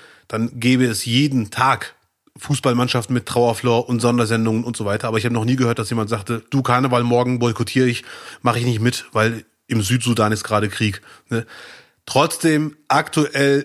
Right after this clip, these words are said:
ist die Situation in der Ukraine eine, die ganz Europa mitnimmt. Und wenn da hoffentlich bald Frieden ist, aber bitte erst dann, können wir, ich wiederhole mich, Bilanz ziehen und dann mal die Frage stellen, welcher völkerrechtswidrige Angriff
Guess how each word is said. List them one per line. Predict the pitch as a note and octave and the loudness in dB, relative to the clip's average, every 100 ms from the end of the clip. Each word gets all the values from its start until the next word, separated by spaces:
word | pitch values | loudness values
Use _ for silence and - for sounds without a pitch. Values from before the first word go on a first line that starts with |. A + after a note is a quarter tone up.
| - | -2
ist | D#3 - D3 | -4 -2 -4
die | C#3 | -2
Situation | B2 C#3+ B2+ - D3 | -2 0 0 0 -2
in | C3+ | 0
der | C3+ | -2
Ukraine | B2 A2 B2+ D3 C#3+ - | -2 -2 0 2 0 0
eine, | B2 D3+ C#3+ | 0 2 2
die | B2 | 2
ganz | C3 C#3+ | 0 -2
Europa | C#3 C3+ C3 A#2+ | -2 -2 0 0
mitnimmt. | D3 E3+ D#3+ - _ _ _ _ _ _ _ | 2 0 0 -4 _ _ _ _ _ _ _
Und | A#2 A2 G2 | -2 0 0
wenn | B2+ F#3+ G3+ | 0 0 0
da | F3+ C#3 | 0 2
hoffentlich | D3 E3+ F3 C#3+ C3+ | 0 -2 -4 -4 -2
bald | C3 B2 | -2 -2
Frieden | - D#3 D3+ | -6 -6 -4
ist, | G2+ B2 - - | -2 -4 -6 -6
aber | G#2+ A#2 | -2 0
bitte | B2 D#3 | 0 0
erst | G#3 A#2 D#3 - | 0 2 0 -2
dann, | A#2 B2 E3 D3+ _ - | -2 0 -2 -10 _ -2
können | B2+ C3+ | 2 2
wir, | B2+ B2+ | 2 0
ich | G2+ | -2
wiederhole | A2 A2+ C3 | -2 2 2
mich, | C#3 A2 | 2 -2
Bilanz | - A#2 C3+ - | -2 0 0 -2
ziehen | - - C3+ B2+ - - - _ | -6 0 0 0 -4 -20 -20 _
und | - E3+ D#3+ | 0 0 2
dann | D3 | 0
mal | C3+ B2 | 2 0
die | A#2+ | 0
Frage | G#2 G#2+ A#2 | -2 0 0
stellen, | G#2 A#2+ A#2 A#2 - - _ _ | -2 -2 -4 -6 -12 -20 _ _
welcher | A#2 D3 D#3+ D3+ C#3 C3+ | 0 2 2 0 0 -4
völkerrechtswidrige | - - C3+ D3+ D3 C3+ A#2+ A#2+ - C#3 B2+ B2+ A#2+ | -16 -2 2 2 0 -2 0 -4 -4 -8 -6 -2 -2
Angriff | A#2 C3 B2 B2+ - | 0 0 0 -2 -2